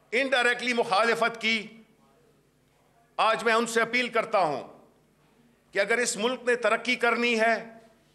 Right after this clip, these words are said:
इस मुल्क ने खुशहाली अगर देखनी है, यहाँ पे rule of law यानी कानून की हुक्मरानी होनी है, तो आप Prime Minister Imran Khan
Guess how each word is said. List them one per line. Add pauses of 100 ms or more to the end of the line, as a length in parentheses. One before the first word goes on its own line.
(420)
इस
मुल्क
ने
खुशहाली
अगर
देखनी
है, (640)
यहाँ
पे (400)
rule
of
law (400)
यानी
कानून
की
हुक्मरानी
होनी
है, (1700)
तो
आप (720)
Prime
Minister
Imran
Khan